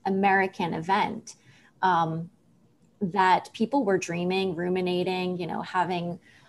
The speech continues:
all sorts of physical, uh, physiological reactions to it that were finally then defined as trauma.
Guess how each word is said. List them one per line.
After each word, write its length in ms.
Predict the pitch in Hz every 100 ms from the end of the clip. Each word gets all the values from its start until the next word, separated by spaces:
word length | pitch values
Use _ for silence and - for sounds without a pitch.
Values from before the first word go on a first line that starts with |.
| _
all 200 | 214 214
sorts 340 | - 214 214
of 100 | 190
physical, 720 | 180 190 190 190 190 180 180 180
uh, 180 | 190 -
physiological 760 | - 180 185 175 175 196 - 170
reactions 640 | 170 175 320 - - -
to 140 | - -
it 160 | -
that 260 | - 247 175
were 160 | 190 175
finally 720 | - 208 247 247 165 165 170
then 260 | 170 175
defined 440 | 165 - 175 170 165
as 100 | -
trauma. 540 | - 185 190 - -